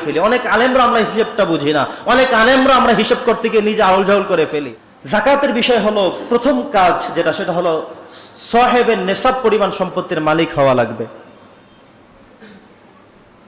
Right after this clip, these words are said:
যিনি গত বছর জাকাত দিয়েছিলেন, তার জন্য একটা ভাবে আলোচনা,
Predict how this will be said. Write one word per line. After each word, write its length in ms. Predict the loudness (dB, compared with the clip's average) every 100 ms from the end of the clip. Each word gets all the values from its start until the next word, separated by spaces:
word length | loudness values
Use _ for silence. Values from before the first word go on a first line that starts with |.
| -20 -20 -2
যিনি 240 | 0 2
গত 220 | 4 4 4
বছর 420 | 4 4 4 2 0
জাকাত 260 | 0 2
দিয়েছিলেন, 680 | 0 2 2 2 0 0 -2 -6 -16 -20 -20 -20 -20 -20 -20 -20 _ -20 -20 _
তার 260 | 2 2 4
জন্য 300 | 2 4 2
একটা 560 | 2 0 -4 -2 0
ভাবে 360 | 2 2 4 4
আলোচনা, 600 | 4 2 2 2 2